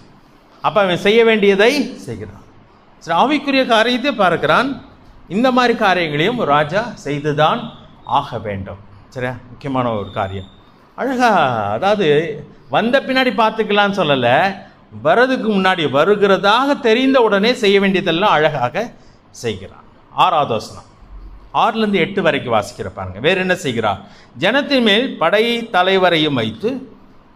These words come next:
அவர்களை நகர வாசலின் வீதியிலே தன்னண்டையிலே கூடி வர செய்து, அவர்களை நோக்கி,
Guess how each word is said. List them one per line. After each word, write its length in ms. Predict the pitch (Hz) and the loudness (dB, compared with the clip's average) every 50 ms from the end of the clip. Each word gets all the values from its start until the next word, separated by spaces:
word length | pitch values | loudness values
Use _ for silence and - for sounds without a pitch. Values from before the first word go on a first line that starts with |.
| - _ - | -20 _ -6
அவர்களை 520 | - 156 180 247 262 254 247 233 214 190 | -2 0 2 2 2 2 4 4 2 2
நகர 400 | 160 143 147 156 175 254 277 277 | 4 2 0 2 2 2 2 2
வாசலின் 560 | 247 208 190 190 196 - 226 214 196 196 180 | 2 2 2 2 0 -2 0 0 2 2 0
வீதியிலே 480 | 139 151 180 202 196 202 196 185 180 165 | 0 0 0 0 0 -2 0 0 2 0
தன்னண்டையிலே 800 | 151 - 147 139 151 170 175 190 190 180 175 170 160 135 120 - | 0 0 -2 -2 0 0 0 0 0 0 2 2 2 0 0 -2
கூடி 280 | - 185 202 196 190 180 | -2 -2 0 0 0 0
வர 200 | 156 139 127 123 | -2 -2 -4 -4
செய்து, 500 | - - 120 107 101 107 170 214 214 196 - - - _ _ - - - - - - _ _ - _ _ _ | -6 -10 -14 -14 -12 -12 -12 -14 -14 -16 -20 -20 -20 _ _ -20 -20 -20 -20 -20 -20 _ _ -20 _ _ _
அவர்களை 540 | - 156 208 254 254 233 233 214 180 165 147 | -2 0 2 2 4 4 4 4 2 2 0
நோக்கி, 600 | 131 123 123 127 127 - 220 247 254 233 196 | 0 -2 -2 -4 -4 -6 -6 -6 -6 -10 -12